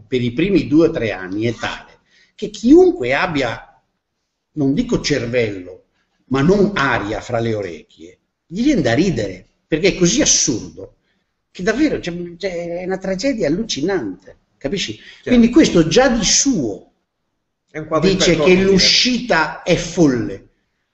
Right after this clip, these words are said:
Speaker 1: anche ammettendo, ma non concedendo, che poi ci sia il miracoloso effetto sull'economia italiana della svalutazione.
Speaker 2: Ecco, perfetto. Ti, ti leggo questo, allora, eh, nel raccontare,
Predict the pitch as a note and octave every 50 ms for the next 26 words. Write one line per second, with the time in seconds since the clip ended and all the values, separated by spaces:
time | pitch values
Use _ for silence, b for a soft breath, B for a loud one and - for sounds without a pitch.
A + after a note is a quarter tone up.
0 | _ - B3 C#4 - B3+ A#3 G#3 F#3 E3+ E3 F3 F3+ D#3+ C#3+ A#2+ A2+ A2 A2+ B2
1 | D3 E3 D#3 E3 E3 D3 C#3+ C#3 F#3 F#3 D#3 D#3 D#3 E3 F3 F#3 F3 F#3+ E3+ D#3+
2 | D3+ D3 - - - D#3+ D3 D3+ E3 F3 E3+ D#3+ D3+ - F#3 F#3 D3+ C3 C3 A#2
3 | E3 F3+ - - - C#3+ C3 B2 - - G#2 G#2+ - - A#2+ A2+ A#2 - C#3 C3+
4 | C3+ C#3 C#3 C#3 C#3 F#3+ E3+ B2 A2 A#2+ C3+ A#2+ A#2 A2+ G#2 F#2 G#2 G2+ G2 G2+
5 | - G#2 F#2+ - - F2 F2 E2 - E2+ F2 F2 _ _ E2+ E2 _ _ _ F2+
6 | G#2+ _ _ _ _ _ _ _ _ _ _ _ _ _ B2+ _ _ _ _ _
7 | _ _ _ _ _ - G2 - - - F2 D#2 - - - - - - _ b
8 | b b b b b b b - - E3+ E3 E3+ G3+ A3 C4 C#4 C#4 C4+ A#3+ G3
9 | E3 - G3+ G3 G3 F#3+ F#3+ F#3+ F3+ E3+ E3+ D#3+ D3 C#3+ D3 D3+ D3+ D3+ D3 D3+
10 | D#3 D#3 D#3 D3+ D3+ D#3 G3 B3 B3 A#3+ G3 - E3 D#3 C3+ - D3+ D3 D3+ D#3+
11 | E3 D#3+ E3 E3 - - - - - -